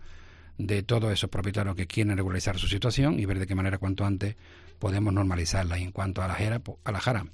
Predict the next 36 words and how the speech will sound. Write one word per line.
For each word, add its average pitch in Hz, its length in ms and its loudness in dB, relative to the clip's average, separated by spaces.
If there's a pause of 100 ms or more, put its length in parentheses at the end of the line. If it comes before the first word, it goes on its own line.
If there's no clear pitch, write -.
(500)
estamos 113 340 4
haciendo 104 260 2
una 98 120 2
labor 101 360 2
de 101 140 0
colaboración 98 640 0
junto 92 280 -2
con 95 120 -2
los 87 80 -2
propietarios 95 440 4
que 101 80 -6
es - 100 -4
encomiable. 117 640 2 (420)
La 104 120 0
empresa 101 320 2
Lucico 101 300 2
ha 95 60 0
hecho 104 180 0
un 101 120 -4
gesto 104 240 -4
de 98 60 2
generosidad, 98 560 0 (420)
eh, 101 360 -6 (360)
cediendo 110 500 2
la 95 100 -2
gestión 101 300 -2
a 98 40 -2
otra 92 140 -6
empresa 98 460 -6 (340)
que - 100 -6
est-, - 120 -8
lo 104 140 -4
está 110 380 2
haciendo 107 420 2
muy 101 160 2
bien. 147 340 6